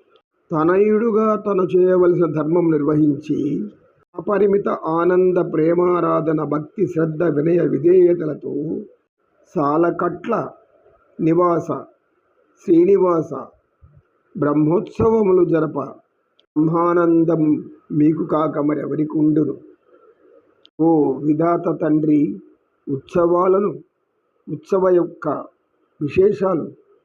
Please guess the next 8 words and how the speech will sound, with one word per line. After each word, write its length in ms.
మాపై 600
వాత్సల్యము 1300
కురిపింప, 540
అనేక 420
వేడుకలు 720
చూపించి, 760
మేమంతా 760
పరవశించి, 1000